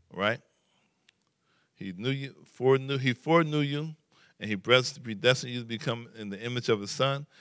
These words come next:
that you, that he might, the Son might be the firstborn among many brethren. "Moreover, he predestined, um, he, those whom he predestined, he called.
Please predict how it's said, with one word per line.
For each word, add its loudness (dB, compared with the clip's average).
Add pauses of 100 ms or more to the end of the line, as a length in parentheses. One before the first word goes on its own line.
(280)
that -2
you, 0
that 4
he 4
might, 4
the -6
Son 2
might 2
be -8
the -8
firstborn 0
among -4
many -2
brethren. 0 (340)
"Moreover, 6
he -4
predestined, 0 (460)
um, 0 (180)
he, -4 (280)
those 4
whom -6
he -2
predestined, 0
he -4
called. 0